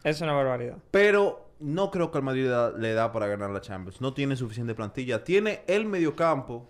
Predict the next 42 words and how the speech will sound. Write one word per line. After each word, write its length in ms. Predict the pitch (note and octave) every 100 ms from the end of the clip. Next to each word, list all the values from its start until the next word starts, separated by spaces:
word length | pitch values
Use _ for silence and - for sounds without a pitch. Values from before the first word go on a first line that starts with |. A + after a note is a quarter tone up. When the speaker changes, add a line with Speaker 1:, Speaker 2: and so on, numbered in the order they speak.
| _
Speaker 2:
pero 200 | B2 B2
en 120 | A#2+ A#2
ataque 320 | D3 D3+ D3+
y 20 |
en 80 | C3+
defensa 380 | B2+ D3 D3 B2
están 260 | B2 A#2+
flojos, 680 | A2+ - C3 C3+ A2+ G#2+ -
en 220 | G2 G2+ A#2
mi 160 | C3+
opinión. 540 | B2+ A2+ A2 A2+ A2 -
Y 100 | G#2
no 200 | G#2 C3
sé, 480 | C3 - C3 A#2 - _ _ _ _ _ _ _ _ _ -
no 160 | C#3
sé, 220 | - B2
si 100 | G#2
se 120 | A2+ A#2
encuentra 440 | C#3 D#3 E3+ D#3+
un 140 | D3+
bicho 400 | D3 C#3+ - B2
como 440 | B2+ A2+ A2 G#2+ G#2
a 200 | G#2 G2+
un 200 | A#2+ B2
City, 500 | - A#2+ A2 G#2+ F#2+
a 80 | F#2+
un 120 | D3
Speaker 1:
Uf, 60 | D#3
Speaker 2:
Bayern, 540 | G#2+ G#2+ G2 F2+ F2 -
a 100 | G#2
un 100 | A#2+
mismo 160 | C#3 C#3+
Speaker 1:
se 80 | C3+
Speaker 2:
P 60 |
S 80 | C3+
G, 20 |
Speaker 1:
complica. 420 | B2+ D3 G2+ F#2 - _ _ _ -
Speaker 2:
se 240 | - D#3+
Speaker 1:
Se 60 | F3
Speaker 2:
pudiera 580 | D#3 A2+ A#2+ C3+ C3 -
Speaker 1:
complica. 420 | G#2+ G#2+ F#2+ F2
Speaker 2:
complicar. 240 | D#2+ -